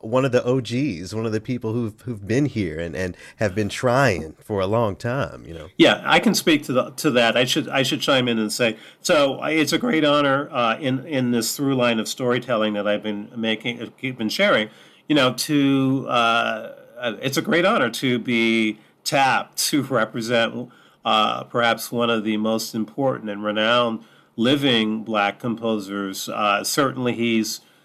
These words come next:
Speaker 2: uh, I mean, he is turning eighty in April. Uh, there's a lot coming, uh, between April two thousand twenty-one to April two thousand twenty-two. Um, and his story is also quite interesting.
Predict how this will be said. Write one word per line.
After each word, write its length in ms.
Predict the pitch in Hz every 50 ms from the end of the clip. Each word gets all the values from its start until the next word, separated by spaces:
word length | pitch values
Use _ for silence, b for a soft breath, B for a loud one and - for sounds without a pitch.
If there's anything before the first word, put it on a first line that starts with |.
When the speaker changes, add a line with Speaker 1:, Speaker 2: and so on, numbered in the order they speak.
| b b b b b _
Speaker 2:
uh, 120 | 127 120 -
I 80 | 123 127
mean, 140 | 127 120 113
he 140 | 139 135 123
is 140 | 120 120
turning 320 | - - 139 127 120 110 107
eighty 400 | 110 117 127 135 139 147 147 147
in 80 | 139
April. 680 | 135 131 139 143 143 - 160 147 143 143 143 147 147 -
Uh, 240 | - - 110 104 104
there's 200 | 104 110 107 95
a 60 | 101
lot 400 | 92 95 101 107 113 123 - -
coming, 580 | - - 123 123 131 131 139 143 147 147 147 135 127
uh, 180 | 120 120 120
between 380 | 113 120 117 - - 120 117 113
April 580 | 113 120 123 127 - 135 127 127 123 120 120 B B B B B B
two 180 | - - 139 131
thousand 640 | 139 127 123 123 127 127 135 120 120 117 117 113 -
twenty-one 600 | - 143 127 127 120 113 123 120 120 123 127 123
to 100 | - 120
April 340 | 95 107 120 120 - 127 -
two 140 | - 123 104
thousand 340 | 117 110 107 107 113 113
twenty-two. 800 | 110 - 120 113 110 107 104 - - - 135 127 127 127 127 131 B B B B B _
Um, 460 | 127 120 120 117 113 117 120 - - - _ _
and 420 | - 156 147 143 143 143 139 143 147
his 560 | - - 190 - - - - 180 226 285 -
story 600 | - - - 180 156 135 127 123 120 120 120 120 - _ _
is 180 | 170 147 127
also 320 | 151 143 160 - - - -
quite 280 | - - 139 127 123
interesting. 680 | 139 165 196 196 - 131 110 - - - 107 95 90 B